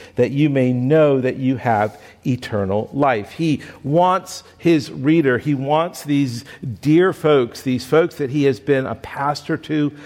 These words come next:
a shepherd to, who he deeply loves, he wants to assure them that they belong to Christ and the family of God. And he re-, repeatedly throughout this letter gives two ways in which they will know,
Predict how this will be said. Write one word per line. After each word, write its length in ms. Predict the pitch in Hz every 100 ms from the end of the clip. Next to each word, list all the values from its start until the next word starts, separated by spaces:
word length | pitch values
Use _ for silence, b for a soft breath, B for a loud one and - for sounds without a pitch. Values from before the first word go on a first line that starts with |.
| B
a 80 | -
shepherd 540 | - - 151 147 156 -
to, 180 | 151
who 160 | 135 135
he 100 | 117
deeply 540 | 98 170 185 190 135
loves, 480 | 113 135 151 123 - B B
he 140 | -
wants 440 | 131 143 175 190 -
to 260 | - 151 143
assure 640 | 120 - - 160 180 175
them 280 | 131 127 113 B B
that 160 | 123 113
they 140 | 143
belong 600 | 156 123 107 117 139 165 151
to 100 | 175
Christ 520 | - 117 120 113 -
and 100 | 135
the 60 | 131
family 400 | 123 110 110 113
of 140 | -
God. 240 | 151 135
And 120 | 117 131
he 80 |
re-, 200 | 135 131 - - B B -
repeatedly 880 | 131 - - 226 226 170 143 143
throughout 440 | 131 160 170 160 160
this 220 | 139 -
letter 380 | 160 175 143 131 B B
gives 380 | 120 165 139 - -
two 200 | - 226
ways 380 | 185 202 196 139
in 100 | 151
which 280 | 156 165 -
they 180 | 170 160
will 220 | 143 147
know, 680 | 139 151 180 185 151 135